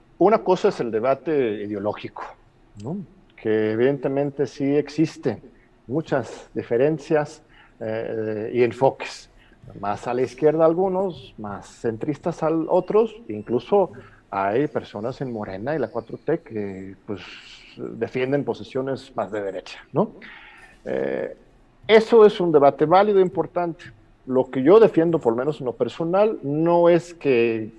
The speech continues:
ganen los puros, ni que se imponga una visión de izquierda sobre los demás, sino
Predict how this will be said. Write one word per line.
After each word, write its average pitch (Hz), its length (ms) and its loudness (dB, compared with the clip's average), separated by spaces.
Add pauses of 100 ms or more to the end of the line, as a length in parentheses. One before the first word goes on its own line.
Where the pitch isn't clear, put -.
(260)
ganen 156 300 0
los 135 160 0
puros, 143 460 -2
ni 113 120 -12
que 117 140 -8
se 131 120 -4
imponga 151 720 4
una 139 180 0
visión 139 560 -2
de 127 80 0
izquierda 143 680 2
sobre 139 240 0
los 139 120 0
demás, 151 400 -4 (580)
sino 175 640 6